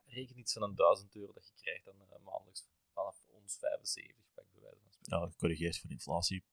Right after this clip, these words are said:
Speaker 2: maar dan nog, wat kan je nog huren voor duizend euro?
Speaker 1: <laughs>
Speaker 2: En dan is al uw inkomen weg. En dat is wel het punt dat ik een beetje wil
Speaker 1: Onderstrepen.
Speaker 2: indrammen,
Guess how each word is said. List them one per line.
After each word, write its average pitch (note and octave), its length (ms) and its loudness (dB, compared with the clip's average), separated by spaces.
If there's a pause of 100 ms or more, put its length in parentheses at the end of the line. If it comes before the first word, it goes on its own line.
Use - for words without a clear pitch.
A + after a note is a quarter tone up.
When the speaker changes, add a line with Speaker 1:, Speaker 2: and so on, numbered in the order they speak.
Speaker 2:
maar F2 160 -4
dan E2+ 120 -2
nog, E2 240 -4 (720)
wat F#2+ 160 -2
kan - 140 -6
je F2 60 -2
nog E2 220 -6
huren F2 300 -2
voor - 300 -12
duizend E2 340 -6
euro? F#2+ 340 -10 (420)
Speaker 1:
<laughs> - 240 -8 (160)
Speaker 2:
En - 140 6
dan F#2 120 8
is E2+ 220 4
al F2+ 160 8
uw D#2+ 280 -4
inkomen F2+ 420 -12
weg. F#2 240 -20 (720)
En - 160 -8
dat E2 140 6
is - 80 8
wel E2 420 2 (640)
het - 160 -14
punt E2+ 200 -2
dat E2 100 -2
ik - 100 -18
een F2 80 -16
beetje E2 300 -8
wil E2 260 -12 (840)
Speaker 1:
Onderstrepen. - 480 -20
Speaker 2:
indrammen, F2 600 4